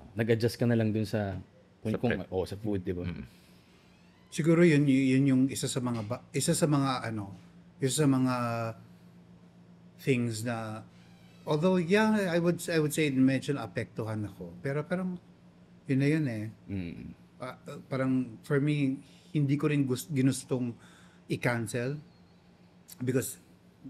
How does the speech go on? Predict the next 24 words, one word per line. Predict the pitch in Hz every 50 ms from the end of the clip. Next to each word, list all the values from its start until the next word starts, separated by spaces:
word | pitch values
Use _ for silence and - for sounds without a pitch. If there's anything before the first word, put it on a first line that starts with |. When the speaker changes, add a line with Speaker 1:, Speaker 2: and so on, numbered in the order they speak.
| - - - _ - - _ _ _ _ _ -
Speaker 3:
I | 131 143 131
handle | 135 151 151 156 151 147 139 139
athletes | - 113 117 - - 147 147 127 - -
as | 120 - -
well. | 156 143 127 113 113
Alam | 127 139 143
ko, | 139 139 156
naiintindihan | 143 147 139 135 135 - 143 139 131 131 127 123 127
ko | 127 143 139
yung | 131 127
Speaker 2:
Hindi, | 143 147 143
tsaka | - 127 107 117 113
alam | 104 113 120 120 113
ko | 117
excited | 117 110 85 - 82 73 76 78 85 76
ka | - 90 82
rin | 85 82 82
dun | 92 95 85 80
eh. | 76 - _ _
Speaker 1:
Mm-mm. | - 113 107 85 87 85 247
Speaker 3:
Oo | 269
naman, | 247 208 160 139 123 113 120 123
of | 143 170 170 -
course. | - 151 131 127 117 - - - -